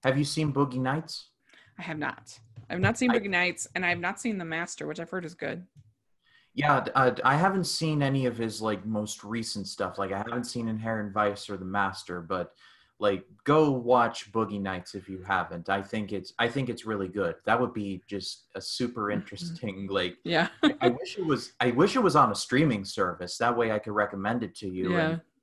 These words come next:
Speaker 1: when we do another, like, we react to our
Speaker 2: Oh, follow-ups.
Speaker 1: recommendations, like, you, like, you could watch it and then hear your thoughts, 'cause now I'm just, I'm so fascinated to
Speaker 2: <laughs>
Speaker 1: hear what you have to say.
Speaker 2: Have you seen, um, Phantom Thread?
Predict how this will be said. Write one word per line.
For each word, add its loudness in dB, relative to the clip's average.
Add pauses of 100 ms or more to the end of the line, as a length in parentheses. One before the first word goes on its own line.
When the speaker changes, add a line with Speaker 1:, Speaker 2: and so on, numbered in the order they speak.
(180)
Speaker 1:
when 2
we 0
do 0
another, 0
like, 0
we -4
react 0
to -4
our 4
Speaker 2:
Oh, 0
follow-ups. -2
Speaker 1:
recommendations, -10 (520)
like, 2
you, -10 (100)
like, 0
you 0
could -8
watch -2
it -2
and -6
then -6
hear -2
your 0
thoughts, -4
'cause -8
now 4
I'm 2
just, -8 (240)
I'm 0
so 6
fascinated 0
to -4
Speaker 2:
<laughs> -10
Speaker 1:
hear -6
what -4
you -2
have 0
to -8
say. -4 (960)
Speaker 2:
Have 6
you 4
seen, 4
um, 4
Phantom 2
Thread? 4